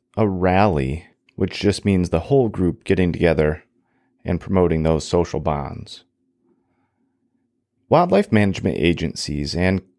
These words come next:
conservation organizations work diligently to monitor coyote populations, study behavior, and try to promote habitat connectivity. And by implementing targeted management strategies,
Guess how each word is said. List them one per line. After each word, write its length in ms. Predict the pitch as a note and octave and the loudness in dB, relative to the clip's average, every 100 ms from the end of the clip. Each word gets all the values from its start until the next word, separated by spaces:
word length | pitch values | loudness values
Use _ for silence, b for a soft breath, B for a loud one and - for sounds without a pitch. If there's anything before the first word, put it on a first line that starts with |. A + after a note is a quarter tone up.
| - | -4
conservation 540 | A#2+ B2+ A2 A2 A2 | 0 2 2 0 2
organizations 920 | G2 G2 F#2+ F2+ F#2 - A#2 C3+ C#3 - _ _ _ _ | 0 0 0 0 0 -2 -6 -6 -10 -18 _ _ _ _
work 320 | C3 F3+ G#3+ _ _ _ | -2 0 0 _ _ _
diligently 580 | A3 C#4+ F3+ F#2 C2 F2 | 2 2 2 0 0 -2
to 140 | - A2+ | 0 0
monitor 640 | A2 G#2+ G#2+ A2+ A2 A2 | 2 2 2 0 0 -2
coyote 540 | - G#2 G#2 G2+ A2 | -2 0 2 2 0
populations, 1040 | G#2+ G#2 - G#2 G2 G2+ - G2 G2 G#2 b b b b - | -4 -6 -4 -2 0 -2 -4 -4 -4 -8 b b b b -10
study 340 | - G2+ G2+ | -2 2 2
behavior, 920 | F#2 F#2 G2 G2 F#2+ F#2+ F#2 F2+ F2+ b b b b b b _ _ - | 0 -2 0 0 2 4 4 2 -2 b b b b b b _ _ -6
and 200 | G2 A2 | -4 -4
try 180 | - D#3 | 0 2
to 100 | E3 | 0
promote 560 | - B2+ B2 A2+ - - | -2 -2 2 2 0 -10
habitat 720 | - - A2 G#2 - F2+ - | -10 -4 -2 -2 -2 -4 -4
connectivity. 840 | - G#2 F2+ - F#2+ E2+ - - - _ _ _ _ _ _ - | -4 -2 -2 -4 -6 -4 -6 -8 -16 _ _ _ _ _ _ -2
And 160 | C3 | 0
by 280 | D3+ E3 - - - | 2 0 -2 -8 -2
implementing 1000 | G3+ G#3+ F3+ C3 F#2+ - F#2 F2+ F2 G2 _ - | -2 0 2 2 0 0 0 0 -2 -8 _ -8
targeted 640 | - B2+ C3 C#3 C3+ B2 | 0 0 2 2 2 0
management 480 | G#2+ G#2 G#2+ G2+ - | 0 2 0 -2 -6
strategies, 760 | - D#3+ F3 A2 D#2 D#2 - | -4 -2 0 -2 -2 -4 -8